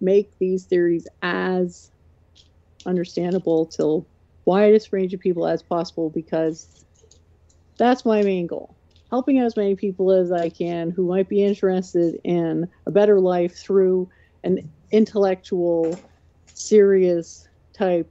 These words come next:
pursuit. I would like to give complete answers that people can just turn around and apply right away and, uh, exclude me completely from all of the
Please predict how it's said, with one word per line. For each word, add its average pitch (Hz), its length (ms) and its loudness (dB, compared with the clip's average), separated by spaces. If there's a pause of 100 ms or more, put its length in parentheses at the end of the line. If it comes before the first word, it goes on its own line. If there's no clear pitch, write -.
(120)
pursuit. - 560 -8 (1000)
I 165 440 -2 (500)
would - 120 -4
like 233 240 4
to - 80 -18
give 214 200 2
complete 214 360 0
answers 214 380 -2
that 180 120 -8
people 190 240 -2
can 196 100 -2
just 180 200 -4
turn 190 180 0
around 190 280 -2
and 175 100 -4
apply 190 320 0
right 180 240 0
away 214 300 2
and, 196 140 -2
uh, 180 40 -6
exclude 185 640 -2
me 196 100 0
completely 247 500 0
from 208 200 -4
all 190 220 0
of - 180 -6
the 190 240 0